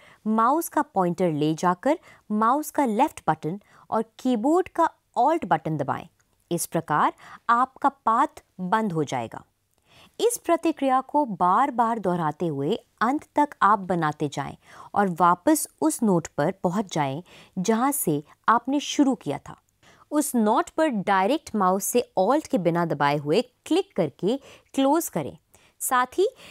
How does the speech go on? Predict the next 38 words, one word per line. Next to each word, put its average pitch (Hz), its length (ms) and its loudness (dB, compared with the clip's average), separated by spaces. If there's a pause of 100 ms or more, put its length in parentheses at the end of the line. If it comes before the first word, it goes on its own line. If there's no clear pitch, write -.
(320)
पैलेट्स 311 460 0
में 370 100 4
जाकर 285 360 0 (140)
पाथ 254 340 0
के 294 80 0
विकल्प 240 460 -2
पर 254 100 2 (160)
क्लिक - 260 -2
करें 160 240 -4 (340)
और 269 140 2
उसी 294 360 -2
पैलेट 202 360 0
के 180 120 -4
नीचे 180 280 -2
की 156 200 -4
ओर 170 280 2 (320)
लोड 277 460 2 (120)
सिलेक्शन 220 520 0
पर 214 180 -4 (140)
क्लिक 214 240 -2
करें। 135 220 -6 (420)
उस 196 140 0
पर 196 180 2
क्लिक 302 360 -2
करते 160 300 -2
ही 190 240 -2 (280)
जो 311 140 2 (100)
पाथ 285 380 0 (140)
आपने 254 320 0
बनाया 180 420 2
था 151 180 -10 (300)
वे 277 140 2
सिलेक्शन 247 520 0
में 302 140 4
बदल 147 240 0
जाएगा। 135 400 -10 (260)
उसके 180 260 -4
बाद 180 340 0